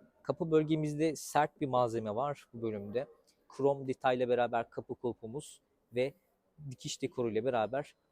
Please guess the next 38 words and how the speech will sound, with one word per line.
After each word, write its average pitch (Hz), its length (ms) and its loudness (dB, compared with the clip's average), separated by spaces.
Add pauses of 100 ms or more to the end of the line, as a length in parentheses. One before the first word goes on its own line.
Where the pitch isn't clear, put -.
(120)
tutma 135 320 -6
bölgemiz 117 440 2
konumlandırılmış. 107 880 -8
Art, 117 240 -2 (480)
alt 120 300 2
bölümde 120 340 -4
ses 120 240 -2
sistemimiz 120 440 -10
ve 113 140 -4
burada 110 260 -6
ise 123 260 -6 (280)
saklama 120 480 -4
gözü 110 260 -4
bizler 110 200 -4
için 120 220 -12
konumlandırılmış. 104 720 -10 (260)
Bu 147 160 2
bölümler 127 300 0
yumuşak 127 420 -2
bir - 60 -16
şekilde 107 300 -4
geliyor. 104 300 -4 (920)
Ve 131 160 -2
arka 131 280 4
tarafı 117 320 -2
arkadaşlar 107 640 -4
belki 110 280 -4
de 113 60 -8
çok - 340 -12
göz 120 160 -2
alıcı 117 260 -4
bir 110 100 -8
bölüme, 113 280 -4
e, 104 680 -4
sahiplik 110 540 -4
ediyor. 110 360 -6
Kapılarımıza 117 640 -6
bakın. 131 300 -10